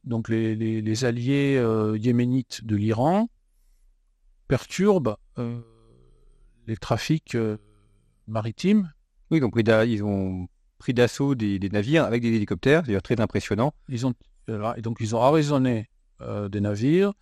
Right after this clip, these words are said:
Speaker 1: ils ont utilisé des drones pour, euh, attaquer des navires, et ils ont tiré aussi un missile, euh, sol-sol, bon,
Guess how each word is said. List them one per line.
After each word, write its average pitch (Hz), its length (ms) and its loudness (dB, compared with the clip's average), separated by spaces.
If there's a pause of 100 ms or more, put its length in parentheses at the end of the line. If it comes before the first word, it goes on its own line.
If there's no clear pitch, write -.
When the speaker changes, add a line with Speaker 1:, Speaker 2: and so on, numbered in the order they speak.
(420)
Speaker 1:
ils 120 300 -2
ont 123 500 0
utilisé 135 420 0
des 131 120 2
drones 123 480 2
pour, 113 460 -2
euh, 107 320 -2 (100)
attaquer 123 420 0
des 117 120 0
navires, 120 520 2
et 127 80 0
ils 120 100 0
ont 120 80 -2
tiré 123 240 -2
aussi 143 280 -2
un 143 60 0
missile, 131 540 -2 (1080)
euh, 113 180 -10
sol-sol, 127 840 2
bon, 101 340 -8